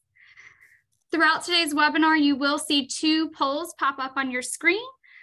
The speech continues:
Um, one will ask you about your familiarity with grant funding, and the other will ask you what you are hoping to fund if awarded with an R V C R I grant. At the end of today's presentation, we will be answering questions.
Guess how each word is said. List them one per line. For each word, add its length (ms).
Um, 500
one 260
will 120
ask 340
you 80
about 200
your 120
familiarity 800
with 160
grant 300
funding, 380
and 100
the 180
other 300
will 160
ask 340
you 160
what 160
you 100
are 120
hoping 380
to 100
fund 340
if 220
awarded 480
with 100
an 100
R 220
V 140
C 180
R 160
I 140
grant. 420
At 160
the 200
end 180
of 80
today's 340
presentation, 760
we 80
will 280
be 280
answering 360
questions. 680